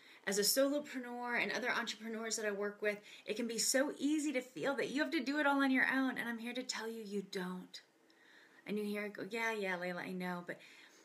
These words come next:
all those things, the many tasks, the, the endless to-do list that you're trying to manage, you can't do it all on your own. We all need a strong support system. And so I want to encourage you, um,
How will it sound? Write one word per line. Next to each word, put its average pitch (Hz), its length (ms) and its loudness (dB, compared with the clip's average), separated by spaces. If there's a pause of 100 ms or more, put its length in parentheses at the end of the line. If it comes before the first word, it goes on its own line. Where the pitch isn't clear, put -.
(140)
all 247 280 2
those 269 260 6
things, 226 440 -6
the 208 100 -2
many 226 480 -4
tasks, 208 500 -2
the, 190 200 -2
the - 220 -2
endless 254 360 2
to-do 208 360 0
list 220 180 -2
that - 80 -2
you're 202 100 0
trying 202 320 -4
to 196 120 -4
manage, 190 520 -4 (580)
you 208 140 -12
can't 240 360 -6
do 208 140 -2
it 208 60 -4
all 196 160 -4
on 185 120 -8
your 185 220 -10
own. 180 280 -14 (260)
We 208 200 0
all 226 320 4
need 196 460 -2
a 196 60 0
strong 190 480 0
support 208 580 0
system. 180 560 -2
And 190 160 -4
so 196 320 2 (380)
I 214 80 0
want 226 320 0
to 220 180 -2
encourage 208 800 -6
you, 180 440 -2 (600)
um, 185 460 -6